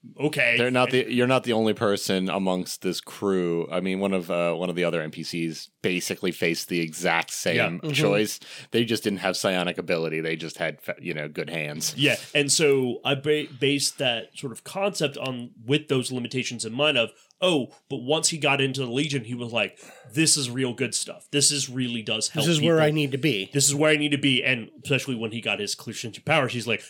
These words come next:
Speaker 1: "No, this is absolutely where I need to be and what I need to be doing." And so he is, as Ryan pointed out, dyed-in-the-wool believer in the cause. And
Speaker 3: Mm-hmm.
Speaker 1: so he'll do it, but he
Speaker 2: And
Speaker 1: still has that, like, quirky background of being an ex-criminal.
Speaker 3: Yeah, well, it's interesting because, like, you, you have your character who's, like, you know,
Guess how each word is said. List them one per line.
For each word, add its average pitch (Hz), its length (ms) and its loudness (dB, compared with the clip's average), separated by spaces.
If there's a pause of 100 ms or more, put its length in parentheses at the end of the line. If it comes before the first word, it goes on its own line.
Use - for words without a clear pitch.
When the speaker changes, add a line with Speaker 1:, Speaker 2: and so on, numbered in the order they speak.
Speaker 1:
"No, 147 160 4
this 139 140 0
is 143 140 -4 (100)
absolutely 135 560 0
where 113 220 0
I 110 100 2
need 113 220 -6
to 107 60 -10
be 110 280 0
and 107 260 -6
what 117 180 4
I 113 60 2
need 110 140 -4
to 104 80 -10
be 104 100 -8
doing." 117 240 -4 (240)
And 123 100 -8
so 139 120 2
he 180 220 2
is, 131 180 0 (260)
as 117 220 -6
Ryan 180 220 -2
pointed 123 280 -4
out, 113 200 0 (440)
dyed-in-the-wool 131 920 2 (160)
believer 131 500 2
in 117 80 -2
the 104 80 -8
cause. 110 600 2 (220)
And 147 120 2
Speaker 3:
Mm-hmm. 143 40 4
Speaker 1:
so 123 120 2
he'll 117 180 0
do 220 220 4
it, 151 200 2
but 117 120 -2
he 110 60 4
Speaker 2:
And 139 100 4
Speaker 1:
still 180 260 4
has 151 260 2
that, 143 160 0
like, 135 240 -2 (120)
quirky 151 340 -2
background 170 460 0
of 143 80 -4
being 135 180 -2
an 123 80 -6
ex-criminal. 151 640 0
Speaker 3:
Yeah, 240 160 4 (160)
well, 226 80 6
it's 226 100 4
interesting 226 360 2
because, 165 240 0
like, 170 260 2
you, 170 260 0
you 156 80 2
have 156 140 4
your 151 80 0
character 190 460 2
who's, 151 120 0
like, 143 220 0
you 143 80 -2
know, 127 200 -2